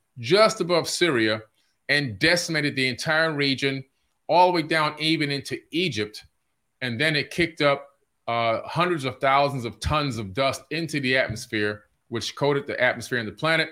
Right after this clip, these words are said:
which dropped the temperature a few degrees, which killed off a lot of plant life, which caused the animal kingdom to almost completely pass away. So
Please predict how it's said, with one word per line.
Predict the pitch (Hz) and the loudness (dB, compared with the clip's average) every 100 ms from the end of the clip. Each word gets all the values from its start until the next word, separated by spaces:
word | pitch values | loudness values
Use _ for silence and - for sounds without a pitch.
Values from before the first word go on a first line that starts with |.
| - | -8
which | 117 - - | -8 -8 -4
dropped | 123 117 - | 0 0 -2
the | |
temperature | 104 170 175 160 170 143 | -2 -2 -2 -4 0 0
a | |
few | 160 156 | 2 2
degrees, | 151 147 160 160 160 _ _ - | 2 2 2 2 -2 _ _ -10
which | 123 - | -10 -10
killed | - 151 143 | -8 -4 -2
off | 131 | -2
a | 107 | -2
lot | 101 123 143 | 0 2 2
of | 147 - | 0 -2
plant | 170 160 - | -2 0 0
life, | 110 110 - | -4 -4 -6
which | 110 - | -10 -6
caused | - 120 135 139 | 0 2 2 -2
the | 127 135 | -10 -2
animal | 131 151 127 | 0 0 -4
kingdom | 104 120 113 120 117 | -6 -6 -6 -8 -10
to | - _ | -16 _
almost | 165 165 156 147 | 0 0 -2 -4
completely | 151 135 160 160 123 | -6 -2 0 0 0
pass | 110 135 120 - | 0 2 2 0
away. | 104 123 87 - _ _ _ _ _ _ _ - | 0 0 -2 -8 _ _ _ _ _ _ _ -4
So | - 165 139 - | 4 4 4 -6